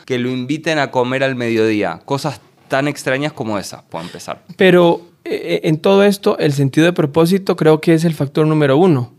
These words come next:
Speaker 1: Sí.
Speaker 2: ¿Verdad? Porque este gerente, eh, o, o este presidente o esta persona
Speaker 1: Sí.
Speaker 2: que está en un mando medio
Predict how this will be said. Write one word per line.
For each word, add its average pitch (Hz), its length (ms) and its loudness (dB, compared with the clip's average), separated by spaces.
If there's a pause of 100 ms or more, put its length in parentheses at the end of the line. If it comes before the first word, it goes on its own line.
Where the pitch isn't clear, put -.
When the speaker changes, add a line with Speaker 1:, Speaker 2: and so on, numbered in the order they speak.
Speaker 1:
Sí. - 520 -6
Speaker 2:
¿Verdad? 196 320 0
Porque 165 180 2
este 170 220 4
gerente, 180 720 4
eh, - 160 -6
o, 135 120 -2
o 147 200 2
este 143 180 0
presidente 160 720 0
o 135 80 2
esta 135 180 -2
persona 156 360 0
Speaker 1:
Sí. - 20 -2
Speaker 2:
que 147 60 -2
está 147 120 -4
en 156 60 0
un 156 80 0
mando 156 220 0
medio 160 400 2